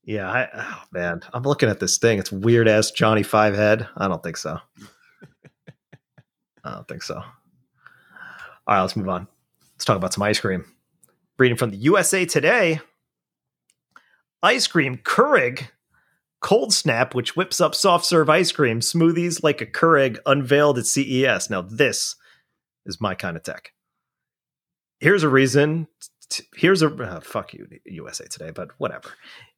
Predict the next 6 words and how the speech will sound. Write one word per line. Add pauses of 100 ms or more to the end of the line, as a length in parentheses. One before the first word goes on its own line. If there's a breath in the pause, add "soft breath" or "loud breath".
Here's
a
reason
to
us
all